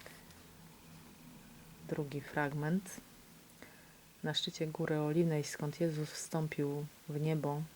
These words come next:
była płaska skała. Stojąc na niej, Jezus przemawiał jeszcze, zanim udzielił błogosławieństwa i zniknął w obłoku.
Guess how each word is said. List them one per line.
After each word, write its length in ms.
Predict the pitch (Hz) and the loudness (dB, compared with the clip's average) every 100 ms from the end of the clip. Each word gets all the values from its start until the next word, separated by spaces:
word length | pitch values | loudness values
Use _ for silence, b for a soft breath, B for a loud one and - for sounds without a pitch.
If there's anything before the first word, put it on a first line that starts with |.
| - - - 165 | -16 -20 -14 0
była 440 | 160 156 151 147 151 - - - | 4 6 4 0 -4 -12 -18 -4
płaska 480 | - 147 - - | -2 -2 -2 -4
skała. 460 | 147 - 139 135 139 135 - B B B B - | -2 -2 0 0 -2 -6 -18 B B B B -14
Stojąc 580 | - - 180 165 156 - | -12 0 2 2 0 0
na 100 | 160 | 2
niej, 260 | 151 139 143 | 4 4 4
Jezus 560 | 165 156 147 - - - - - - | 4 4 0 0 -10 -14 -20 -20 -10
przemawiał 520 | - 151 156 151 143 143 | -4 0 2 2 4 4
jeszcze, 460 | 151 151 - 151 | 4 2 0 0
zanim 320 | 147 147 147 | 2 2 2
udzielił 340 | 147 147 147 147 | 2 4 4 4
błogosławieństwa 840 | 143 143 147 - 143 151 - 151 151 | 2 0 -2 0 2 2 2 -2 0
i 80 | 147 | -4
zniknął 520 | 139 151 139 151 143 | 0 0 0 0 -2
w 100 | 147 | 0
obłoku. 500 | 139 143 139 139 147 | -2 4 2 2 -4